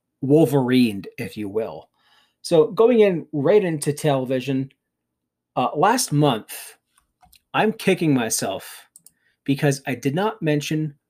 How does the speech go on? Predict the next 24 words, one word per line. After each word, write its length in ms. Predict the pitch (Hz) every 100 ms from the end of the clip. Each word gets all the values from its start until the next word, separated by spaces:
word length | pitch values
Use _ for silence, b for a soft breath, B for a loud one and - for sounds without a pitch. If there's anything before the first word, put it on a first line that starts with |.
| _ _ _ _ _ _ _ _ _ -
what 180 | 139 139
was 160 | 135
one 100 | 143
of 60 | 127
my 100 | 117
favorite 480 | - 151 156 151 -
shows 540 | - 120 120 117 - _ _ _ _ _ _ _ _ -
of 180 | 147 147
all 200 | 123 117
time. 420 | - 107 82 - _ _ _ _ _ _ _ _ _ _ _ _ _
I'm 200 | 120 165
talking 600 | 160 160 139 143 127 131 - _ _ 123
about 360 | 120 107 -
Malcolm 680 | 107 107 117 139 147 147 143 - _
in 140 | 123
the 80 | 123
Middle. 460 | 117 104 87 - - _ _ b b b b -
That 200 | 113 -
started 640 | - 151 156 175 180 175 - _ _ _ _ _ _ _ _ _ _
on 200 | 110 110
January 640 | 104 - 156 208 214 196
ninth, 480 | 180 151 139 143 -
two 240 | - 170 160
thousand, 680 | 139 123 120 131 131 147